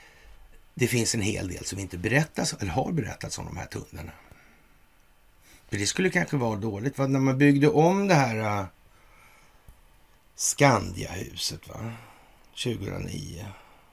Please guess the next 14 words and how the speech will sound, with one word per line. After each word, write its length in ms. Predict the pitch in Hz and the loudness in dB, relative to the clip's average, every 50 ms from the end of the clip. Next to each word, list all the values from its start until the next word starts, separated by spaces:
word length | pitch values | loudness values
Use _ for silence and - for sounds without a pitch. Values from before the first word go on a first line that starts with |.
| _ _ _ - - - - - - | _ _ _ -20 -20 -20 -20 -18 -10
Då 100 | - 117 | -6 -2
satte 320 | - - 160 160 - 175 | 2 2 2 2 2 0
man 160 | 190 208 214 | 0 0 2
igen 380 | 226 196 151 151 190 214 220 226 | 2 2 2 2 2 0 -4 -4
tunnelingångar, 720 | - 220 196 165 127 110 101 98 98 95 95 104 104 110 | -4 -4 -4 -4 -4 -4 -6 -6 -8 -8 -8 -8 -6 -4
gjorde 160 | 127 147 160 | -2 -2 -2
man 80 | - - | -4 -8
inte 100 | - - | -10 -8
det? 260 | - 107 107 - 120 120 - _ _ _ _ - _ _ _ _ _ _ _ - - - - - - - - - _ - | -8 -8 -8 -8 -10 -14 -18 _ _ _ _ -20 _ _ _ _ _ _ _ -16 -14 -14 -14 -16 -18 -20 -20 -20 _ -16
Ja, 100 | - 120 117 | -12 -8 -2
var 140 | 113 143 | 4 4
gick 180 | 170 190 185 - | 4 4 2 2
de 220 | 123 131 170 202 | 2 2 4 4
någonstans? 600 | 220 240 240 - - - 98 104 123 - - - | 0 -2 -2 -4 -4 -6 -6 -6 -10 -12 -14 -16